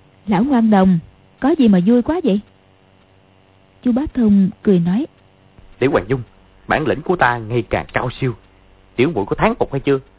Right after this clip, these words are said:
Speaker 1: Hoàng Dung biết Lão Ngoan Đồng bình sinh có hai sở thích, một là chơi đùa, hai là võ học.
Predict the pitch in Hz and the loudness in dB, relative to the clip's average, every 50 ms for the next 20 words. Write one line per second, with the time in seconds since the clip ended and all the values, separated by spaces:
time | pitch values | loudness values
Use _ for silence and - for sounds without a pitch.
0 | _ _ _ _ _ _ _ _ - 233 208 190 190 233 247 247 247 247 240 214 | _ _ _ _ _ _ _ _ 0 0 2 2 2 2 2 2 2 2 0 0
1 | - 254 339 427 - 233 196 254 294 262 240 220 208 196 180 175 180 - - _ | -2 -2 -2 -2 0 0 0 2 2 2 2 2 2 2 2 2 0 0 -2 _
2 | 220 220 202 190 180 - - 269 254 247 240 320 330 311 285 240 220 - - 170 | 0 2 2 2 0 -2 -2 -2 -2 0 -2 -2 -4 -2 -2 -2 -2 0 -2 -2
3 | 165 - 302 359 - _ _ _ _ _ _ _ _ _ _ - 208 196 190 - | -2 -2 -4 -4 -4 _ _ _ _ _ _ _ _ _ _ 2 2 2 2 0
4 | 226 208 185 175 - - 269 262 247 220 214 196 185 170 165 - _ _ _ _ | -2 -4 -4 -4 -4 -2 -2 0 0 2 2 2 2 0 -2 -6 _ _ _ _
5 | _ _ - 277 269 240 190 170 170 170 262 294 277 180 - | _ _ -8 -6 -2 -2 0 0 0 -2 -2 0 0 -2 -2